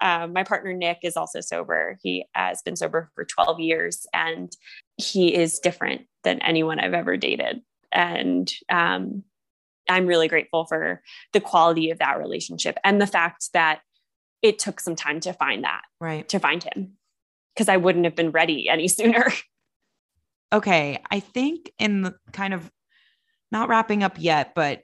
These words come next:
Speaker 2: getting to those questions, like, kind of looking back now, I, I think it's always interesting when talking to people about those peaking journeys, how,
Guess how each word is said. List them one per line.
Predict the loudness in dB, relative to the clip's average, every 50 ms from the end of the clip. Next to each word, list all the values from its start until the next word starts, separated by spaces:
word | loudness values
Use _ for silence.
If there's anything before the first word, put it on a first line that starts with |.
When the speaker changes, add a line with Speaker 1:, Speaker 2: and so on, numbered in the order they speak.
| _ _ _ _ _ _ -4
Speaker 2:
getting | 0 2 2 2 2 -2 -2
to | -6 -8 -8
those | -4 -2 -2 0 0 -2 -4 -6 -10
questions, | -6 -4 -2 -2 -2 -4 -4 -2 -2 -2 -4 -6
like, | -6 -10 -10
kind | -4 0 0 0 0
of | -2 -4 -4
looking | -2 -2 -2 -2 -4 -6 -2 -2
back | -2 -2 -4 -6 -14 -10
now, | -8 -8 -6 -6 -4 -2 -2 -2 -2 -2 -4 -2
I, | 0 2 2 2 0 -4 -12 _ _ _ _ -10 -6
I | -2 -2 -4
think | -4 -4 -4 -4 -2 -2
it's | 0 2
always | 2 2 2 2 0
interesting | -4 -8 -8 -8 -8 -10 -10 -6 -4 -4 -2
when | -2 -2 -4
talking | -4 -4 -6 -4 -4 -6 -6
to | -6
people | -6 -8 -8 -4 -2 -2
about | -2 0 -2 -4 -4 -2
those | -4 -6 -6 -6
peaking | _ -12 -12 -8 -6 -6 -6 -4 -4
journeys, | -4 -4 -2 -2 -2 -2 -2 -4 -4
how, | -2 0 2 2 4 4 2 0 -2 -6